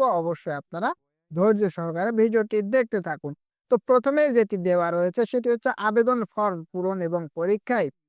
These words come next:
অংশগ্রহণের ক্ষেত্রে নিম্নবর্ণিত শর্তাবলী অবশ্যই অনুসরণ করতে হবে। এক হচ্ছে নিয়োগের ক্ষেত্রে সরকারের প্রচলিত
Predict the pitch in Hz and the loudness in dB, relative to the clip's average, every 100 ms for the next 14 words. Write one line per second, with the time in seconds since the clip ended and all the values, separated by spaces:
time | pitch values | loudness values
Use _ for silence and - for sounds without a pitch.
0 | _ _ _ 226 240 233 233 240 233 233 | _ _ _ 0 0 2 0 2 0 0
1 | 202 180 160 - 254 262 262 262 254 254 | -4 -6 -6 -2 -2 0 0 0 2 2
2 | 240 233 202 160 - _ _ - 226 220 | 0 -6 -4 -6 -8 _ _ -4 -4 -2
3 | 254 233 220 180 151 175 196 214 - 277 | -2 2 2 2 0 0 0 -2 -2 0
4 | 285 269 226 - 180 170 160 156 147 202 | 2 2 -2 -4 -6 -6 -8 -12 -10 -2
5 | 202 202 143 - 202 190 185 - 240 240 | 0 0 -4 -4 -4 -2 -4 -2 -2 -2
6 | 233 214 226 180 180 170 214 302 _ _ | -2 0 -2 -2 -6 -6 -4 -4 _ _
7 | _ _ _ _ _ _ _ _ _ - | _ _ _ _ _ _ _ _ _ -2
8 | 247 254 254 254 247 254 247 269 277 | -2 2 2 4 4 2 4 2 2